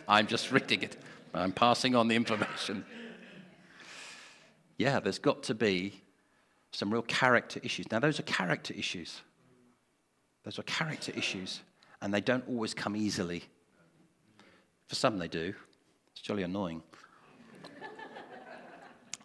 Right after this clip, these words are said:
<laughs> What else do we need to see in an elder?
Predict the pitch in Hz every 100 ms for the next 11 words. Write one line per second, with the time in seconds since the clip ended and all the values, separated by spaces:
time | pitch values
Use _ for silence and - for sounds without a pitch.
0 | - - - - - - - _ _ _
1 | _ _ _ _ _ _ _ _ - -
2 | 120 104 - - - - 101 98 92 -
3 | - 95 87 98 92 92 90 87